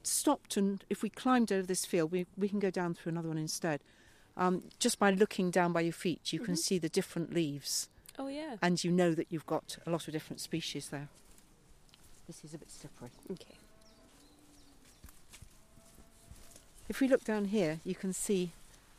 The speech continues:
Speaker 1: lots of different species.
Speaker 2: Oh, yeah.
Speaker 1: Um, there'll be a lot more later,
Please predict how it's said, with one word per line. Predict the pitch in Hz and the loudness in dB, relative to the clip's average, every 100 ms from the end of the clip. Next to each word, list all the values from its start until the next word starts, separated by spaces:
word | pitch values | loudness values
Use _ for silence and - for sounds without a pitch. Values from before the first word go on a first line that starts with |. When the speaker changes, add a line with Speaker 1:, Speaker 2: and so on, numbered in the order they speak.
| - | -8
Speaker 1:
lots | 185 196 - | 2 2 2
of | 175 | -4
different | 180 - 180 | -6 -6 -10
species. | - - 175 - 147 139 - - - | -10 -6 -6 -6 -8 -10 -12 -14 -16
Speaker 2:
Oh, | 269 | -12
yeah. | 269 277 240 185 - - | -12 -10 -12 -14 -14 -4
Speaker 1:
Um, | 175 180 170 | -2 -2 -4
there'll | 190 | 0
be | 175 | 2
a | 180 | 2
lot | 175 170 | 2 -2
more | 165 160 156 | -4 -6 -6
later, | 165 160 - | -8 -10 -12